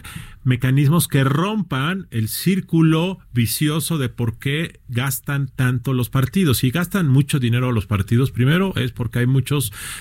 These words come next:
donadores que quieren hacer negocio contigo. Si tú, Adriana, eres candidata a la ciudad, eh, A, y tu presupuesto es enorme, yo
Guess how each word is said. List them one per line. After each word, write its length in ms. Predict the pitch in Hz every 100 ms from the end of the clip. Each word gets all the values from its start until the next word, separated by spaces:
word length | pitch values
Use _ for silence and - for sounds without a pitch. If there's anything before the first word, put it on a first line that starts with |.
| -
donadores 640 | 107 120 117 113 120 139
que 120 | -
quieren 200 | - 113
hacer 300 | 113 - 107
negocio 500 | 104 95 98 - 104
contigo. 960 | - 98 98 110 - - 156 127 92 76 _ - - - - -
Si 180 | - 107
tú, 320 | - 131 127
Adriana, 440 | 131 120 123 123 117
eres 200 | 113 113
candidata 720 | 104 101 98 113 117 120 113
a 220 | - 98
la 180 | 98 101
ciudad, 580 | - 98 98 110 123 117 - -
eh, 420 | 95 92 92 - - - - -
A, 380 | 135 160 220 - _ _ - - _
y 200 | 123 104 - -
tu 160 | 98
presupuesto 560 | 110 104 110 117 123 131
es 100 | 107
enorme, 480 | 104 113 143 156 127
yo 400 | 120 160 190